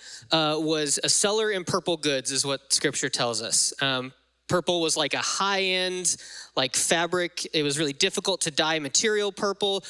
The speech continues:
Purple kinda signified, like, um, uh, like, royalty and just, like, high class. And so anybody who was kinda in the purple game, if you will, probably was making pretty good money.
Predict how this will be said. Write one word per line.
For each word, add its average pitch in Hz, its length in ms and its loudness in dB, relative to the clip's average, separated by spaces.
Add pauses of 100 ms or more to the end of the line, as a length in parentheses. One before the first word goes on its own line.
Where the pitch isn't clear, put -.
(140)
Purple 220 240 2
kinda 196 280 2
signified, 170 760 0
like, 135 340 -2 (440)
um, 127 440 -2 (720)
uh, 135 220 -2
like, 127 160 0
royalty 185 960 2
and 151 100 -2
just, 147 240 2
like, 135 240 -2 (200)
high 190 280 2
class. 165 640 0
And 180 220 0
so 185 340 2 (300)
anybody 262 400 2
who 220 100 0
was 214 160 0
kinda 202 240 0 (100)
in 214 180 -2
the 143 80 0
purple 202 320 -2
game, 202 540 -2
if 202 220 -2
you 214 80 0
will, 214 300 -2 (320)
probably 285 260 4
was 226 160 2
making 214 320 2
pretty 202 300 0
good 165 280 0
money. 127 460 -4